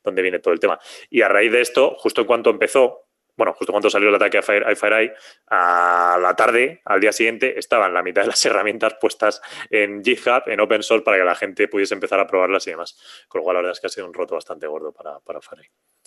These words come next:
Y, bueno, luego también Microsoft, eh, confirma, bueno, confirma que lograba,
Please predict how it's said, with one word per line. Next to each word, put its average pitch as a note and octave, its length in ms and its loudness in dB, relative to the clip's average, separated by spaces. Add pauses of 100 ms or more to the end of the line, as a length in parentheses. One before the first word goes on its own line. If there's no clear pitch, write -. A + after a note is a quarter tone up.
(920)
Y, A#2+ 360 4
bueno, A2 220 4
luego A2 160 6
también A#2+ 200 0
Microsoft, B2+ 560 0
eh, F#2+ 260 0
confirma, G#2 560 -2 (140)
bueno, G2 220 -2
confirma G2 340 -4
que F#2+ 100 0
lograba, G2 540 2